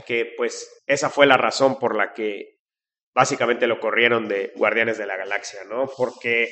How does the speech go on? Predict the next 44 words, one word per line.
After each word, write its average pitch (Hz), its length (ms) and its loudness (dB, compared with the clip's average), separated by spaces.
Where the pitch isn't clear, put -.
Guardianes 127 380 4
de 123 80 6
la 117 100 6
Galaxia, 120 640 2
eh, 113 320 -4
tres 165 460 8
iba 131 360 6
a 123 180 0
tener 127 280 4
un 131 240 -2
tono, 147 480 6
pues, - 800 -4
m-, 123 200 -6
más 135 280 6
difere-, 131 400 2
más, 131 500 2
más 147 240 -2
diferente 160 540 0
y 147 60 2
más 135 240 0
apegado 143 640 6
a 123 80 6
la, 110 140 0
a, 107 60 -6
a 120 100 2
esta 123 240 4
agenda 160 560 6
política, 135 540 0
entre 113 280 0
comillas, 127 680 2
que 131 100 0
tiene 143 300 8
James 131 280 2
Gunn, 160 360 8
que, 117 140 -2
pues, 120 240 -4
no 127 260 4
es 127 140 2
aceptada 123 600 4
por 110 140 2
esta - 240 -2
pinche 117 260 -6
gente, 139 340 4
güey, 180 300 4